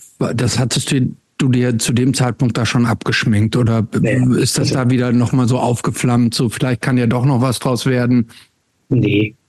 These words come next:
Speaker 2: also das tatsächlich nicht mehr, weil dann, ich hab dann auch gesehen, was da für ein Aufwand eben dahinter steckt und, und, äh, wie viel Energie und beziehungsweise, ja, du hast dann doch schon einen, einen gewissen Lebensstandard oder irgendwie so, wo du weißt, du brauchst halt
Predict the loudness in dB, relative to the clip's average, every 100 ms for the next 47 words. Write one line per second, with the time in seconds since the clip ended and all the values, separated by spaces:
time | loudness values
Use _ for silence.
0 | -20 -6 -2 0 0 0 0 0 2 2
1 | 2 2 2 2 2 2 2 0 0 0
2 | 0 -2 -2 0 0 0 -2 0 0 0
3 | 0 0 0 0 2 2 2 0 0 -2
4 | 0 0 2 2 2 2 2 2 2 2
5 | 2 2 2 0 0 2 2 2 0 0
6 | 0 -2 -2 -2 0 0 0 0 2 2
7 | 2 0 -2 -4 -8 -10 -16 _ -14 -10
8 | -10 -10 _ -8 -4 0 0 0 -2 0
9 | 0 0 0 0 0 0 -2 0 0 0
10 | 0 0 0 -6 _ _ _ _ _ -2
11 | 0 2 2 2 2 2 2 0 0 0
12 | 0 2 0 0 2 2 2 2 0 2
13 | 2 0 -4 -12 -12 _ -2 0 0 -2
14 | -2 -2 0 0 -2 -2 0 -2 -2